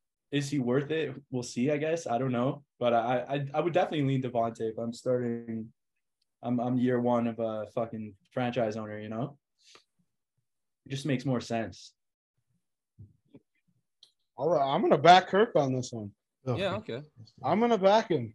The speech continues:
Speaker 2: Um, look,
Speaker 1: I hate it.
Speaker 2: I know he was a rookie last year, but to me, Devontae Smith was the number one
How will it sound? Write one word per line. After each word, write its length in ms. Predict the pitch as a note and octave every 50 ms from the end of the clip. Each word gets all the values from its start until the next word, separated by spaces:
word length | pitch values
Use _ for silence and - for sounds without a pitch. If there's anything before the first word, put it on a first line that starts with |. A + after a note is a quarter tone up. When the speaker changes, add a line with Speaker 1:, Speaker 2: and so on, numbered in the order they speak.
| _ -
Speaker 2:
Um, 500 | C#3 D3 D#3 D#3 D#3+ D#3+ D#3+ D#3+ D#3 - _ - -
look, 260 | G3 G3 C#3+ - - _ _ _
Speaker 1:
I 300 | - D#3 G#3 A3 D3+ C3+
hate 180 | D#3+ E3+ F3
it. 160 | B2+ - - - _ _ _ _ _ _ _ - -
Speaker 2:
I 80 | C#3+ D3+
know 160 | F3+ F#3+ G3
he 80 | F#3+
was 120 | F#3+ E3+ E3
a 60 | D#3
rookie 280 | D#3+ G3+ G#3+ - F#3+ D#3
last 340 | D3 C#3+ C#3 C#3 - -
year, 140 | D#3 D#3 D#3+
but 160 | D#3 D3+ D3 -
to 80 | D3+
me, 140 | D#3 F3 F#3
Devontae 440 | D3+ D3 C#3 D#3 E3 D#3+ E3+ D#3+ D3+
Smith 260 | D#3 - E3 E3+ E3+ E3+
was 160 | D3+ C#3 B2+
the 80 | C#3+ C#3
number 220 | C#3 C#3+ D3 C#3+
one 300 | C#3+ C#3+ C#3+ C#3+ D3 C#3+